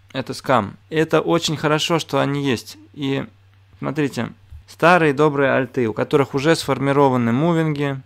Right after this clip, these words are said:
даже на месячных таймфреймах, если вы посмотрите, вот, про которые можно хоть что-то говорить. Ребята, лайткоин к биткоину находится в глобальнейшем нисходящем треугольнике, именно к биткоину, именно в многолетнем, посмотрите. И можно еще также согласиться, что это куча падающих клиньев друг в друге, фрактальные такие,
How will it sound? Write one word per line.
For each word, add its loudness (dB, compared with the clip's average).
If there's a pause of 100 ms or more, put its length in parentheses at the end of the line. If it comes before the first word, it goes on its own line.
(120)
даже 0
на 0
месячных -2
таймфреймах, -2
если -10
вы -6
посмотрите, -10
вот, -4 (140)
про -4
которые 0
можно 0
хоть -6
что-то -4
говорить. -2
Ребята, 2
лайткоин 2
к -4
биткоину 0 (180)
находится -4
в -10
глобальнейшем 0
нисходящем -4
треугольнике, -2 (120)
именно -2
к -8
биткоину, -2 (200)
именно -2
в -16
многолетнем, 0
посмотрите. -8
И -4
можно -2
еще -4
также -2
согласиться, -6
что -6
это -2
куча -6
падающих -2
клиньев -4
друг -4
в -14
друге, -2
фрактальные -2
такие, -10